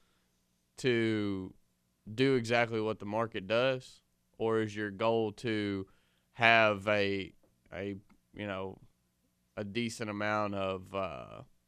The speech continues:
conservativeness in your portfolio and,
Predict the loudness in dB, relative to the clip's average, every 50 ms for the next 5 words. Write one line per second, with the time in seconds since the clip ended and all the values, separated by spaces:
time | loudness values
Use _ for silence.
0 | _ _ _ _ _ _ _ _ _ _ _ _ _ -12 -10 -10 -10 -6 0 2
1 | 4 4 4 2 0 -4 -6 -6 -6 -6 -6 -6 -6 -8 -8 -6 -6 -6 -6 -6
2 | -6 -6 -8 -6 -4 -2 -2 0 0 0 0 0 0 0 0 0 0 0 -2 -4
3 | -6 -10 -12